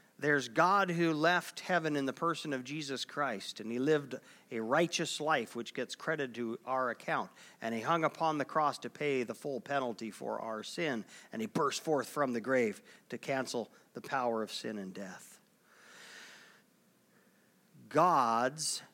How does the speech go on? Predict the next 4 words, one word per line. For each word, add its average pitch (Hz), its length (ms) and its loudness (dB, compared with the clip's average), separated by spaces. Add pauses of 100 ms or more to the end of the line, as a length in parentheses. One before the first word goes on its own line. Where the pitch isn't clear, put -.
(220)
grace 131 840 2 (480)
is 120 400 -2 (400)
poured 190 420 4
out 147 440 2